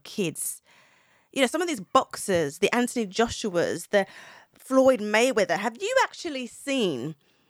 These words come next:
Floyd Mayweather train? To, if I could tell you, one of my greatest inspirations about how I'm able to go so hard is Floyd Mayweather. This man, when he trains for a fight,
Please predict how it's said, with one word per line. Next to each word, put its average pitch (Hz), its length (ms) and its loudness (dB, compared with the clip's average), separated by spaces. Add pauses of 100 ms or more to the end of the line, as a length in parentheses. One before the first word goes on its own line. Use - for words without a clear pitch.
(140)
Floyd 220 420 2
Mayweather 185 460 0
train? 165 560 0
To, 156 100 -10 (260)
if 269 400 -2
I 339 180 4
could 415 180 -10
tell 240 240 -2
you, 185 140 -6
one 208 140 -2
of 311 100 -8
my 220 160 0
greatest 185 480 -4
inspirations 196 680 -6
about 170 240 0 (440)
how 202 260 2
I'm 196 140 0
able 180 240 -8
to - 120 -16
go 180 220 -2
so 175 280 -6
hard 170 400 -2
is 170 160 -10
Floyd 170 320 -4
Mayweather. 151 600 -6 (520)
This 226 320 2
man, 240 580 -2 (1000)
when 202 140 -2
he 269 120 -2
trains 240 360 0
for - 180 -6
a 170 40 -6
fight, 151 440 -4